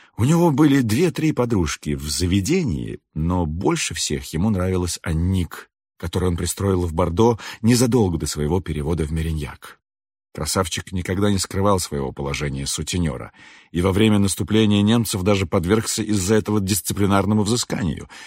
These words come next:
Его грозились выгнать. Мы с ним прекрасно ладили. Возможно, потому что у нас не было ничего общего, и несхожесть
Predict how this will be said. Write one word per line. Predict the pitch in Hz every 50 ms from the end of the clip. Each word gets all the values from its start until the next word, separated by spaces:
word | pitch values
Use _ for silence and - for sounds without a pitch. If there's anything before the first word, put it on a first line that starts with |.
| - - - _
Его | - 82 92 101 95
грозились | 82 104 107 113 131 135 127 104 104
выгнать. | 123 160 185 135 95 73 64 - - - - _ _ _ _ _ _ _ _ _ _ _ _ _ _
Мы | 80 90 127
с | 127 - -
ним | 123 110 85
прекрасно | 101 95 98 - 104 117 - 117 - - - 69
ладили. | 69 65 53 - - - 53 - - - _ _ _ _ _ _ _ _ _ _ _ -
Возможно, | 104 110 143 180 170 135 147 -
потому | 117 - 117 120 135 139
что | 113 - - 123
у | 123
нас | 120 110 - - - - 131
не | 131 131 117
было | 104 110 110 104
ничего | 107 104 101 - - 107 110 113 101 87
общего, | 78 - - - - 50 - - - - _ _ _ _
и | 87 90 90 90
несхожесть | 87 92 92 90 - - - 131 131 113 101 87 - - -